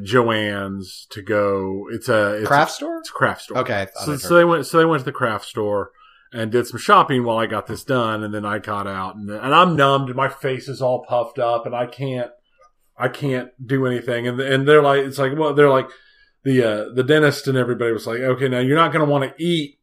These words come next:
Speaker 1: until the numbness," obviously, because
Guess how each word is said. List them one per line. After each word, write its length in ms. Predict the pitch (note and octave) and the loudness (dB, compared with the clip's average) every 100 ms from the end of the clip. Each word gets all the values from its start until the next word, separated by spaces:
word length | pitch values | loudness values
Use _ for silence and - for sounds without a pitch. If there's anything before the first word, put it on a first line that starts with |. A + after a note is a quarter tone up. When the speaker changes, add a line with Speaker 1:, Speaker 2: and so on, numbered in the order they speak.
| - | -6
Speaker 1:
until 340 | C3+ B2+ C#3 | -6 0 2
the 120 | B2+ | 2
numbness," 420 | B2+ C3 C3 A#2+ | 4 4 2 -2
obviously, 580 | C#3+ E3+ D#3 C3+ - B2+ | 0 2 4 2 -2 -4
because 640 | B2 A#2 B2+ A#2+ A2+ - | -4 -4 -2 -2 -2 -8